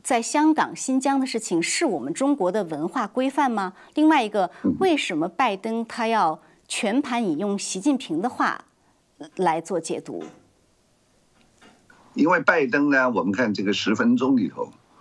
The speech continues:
Speaker 2: 他在这个C N N公民大会啊，啊，十分钟的时间不是太多，但是他说的话呢，如果我是美国选民投了他一票啊，我会觉得后悔或者很担心，因为他屁脸第一句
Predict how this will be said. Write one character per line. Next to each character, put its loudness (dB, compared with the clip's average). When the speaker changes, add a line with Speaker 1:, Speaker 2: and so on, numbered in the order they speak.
Speaker 2:
他 2
在 0
这 -8
个 -2
C 2
N 4
N 2
公 2
民 4
大 2
会 0
啊， -6
啊， 0
十 0
分 2
钟 2
的 4
时 0
间 2
不 -2
是 -2
太 0
多， -2
但 4
是 -2
他 -2
说 -2
的 2
话 2
呢， -4
如 -4
果 0
我 0
是 -4
美 0
国 0
选 -2
民 0
投 -2
了 0
他 -2
一 -2
票 -2
啊， -6
我 0
会 2
觉 2
得 2
后 0
悔 -6
或 0
者 -4
很 -4
担 0
心， -4
因 4
为 4
他 0
屁 0
脸 2
第 0
一 -2
句 -2